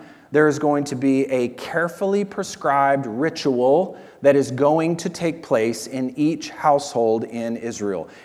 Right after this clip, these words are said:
And this ritual is going to come in three parts. Listen to the three parts. First, the one you're most familiar with, the blood of that lamb that was killed at twilight is going to be applied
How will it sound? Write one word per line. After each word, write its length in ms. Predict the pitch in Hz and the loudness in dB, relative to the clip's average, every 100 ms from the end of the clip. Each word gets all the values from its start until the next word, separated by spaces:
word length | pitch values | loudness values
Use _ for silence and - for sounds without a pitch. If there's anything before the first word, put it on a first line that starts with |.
| - | -8
And 140 | 117 | -2
this 240 | 143 170 | -2 -2
ritual 720 | 151 214 214 147 127 131 190 - - | 2 2 2 2 4 4 2 -4 -6
is 120 | 135 | -4
going 200 | 143 147 | 0 0
to 60 | 147 | -2
come 320 | 147 151 143 | -2 0 0
in 240 | 139 135 131 | 0 -2 -2
three 540 | - 127 131 127 127 - - | -4 -4 -2 -2 -4 -8 -20
parts. 640 | - - 80 - - - - _ _ _ _ _ _ _ _ | -2 0 0 -4 -14 -14 -18 _ _ _ _ _ _ _ _
Listen 280 | 101 - 147 | -6 -2 0
to 160 | 139 139 | 2 2
the 120 | 143 | 0
three 260 | - 139 | 4 4
parts. 380 | 135 127 87 76 | 6 6 6 4
First, 680 | - - 180 95 - - - - _ _ _ _ | 2 10 10 10 2 -8 -12 -20 _ _ _ _
the 80 | 113 | -2
one 160 | 123 143 | 2 2
you're 120 | 139 | 4
most 340 | 143 165 170 | 6 4 2
familiar 400 | - 160 151 127 | -4 2 4 4
with, 260 | 110 87 - - - | 2 -2 -6 -20 -10
the 120 | 104 | -8
blood 600 | 98 127 135 139 165 196 | -4 2 6 6 6 4
of 280 | 185 139 123 | 2 2 4
that 300 | 139 151 151 | 2 2 0
lamb 480 | 143 131 127 135 139 | -2 0 0 0 2
that 160 | 131 | 2
was 340 | 127 127 131 - | 4 2 0 -6
killed 500 | - 170 160 160 170 - | -6 0 2 2 0 -2
at 200 | 147 143 | -2 -2
twilight 720 | - 139 120 101 90 104 - - - - | 2 4 4 2 0 -4 -6 -16 -20 -6
is 180 | 131 - | -6 -2
going 280 | 139 143 | -2 -2
to 120 | 147 151 | -4 -2
be 120 | 147 | -2
applied 760 | 135 - - 143 113 92 104 | -4 -8 -2 0 0 -2 -6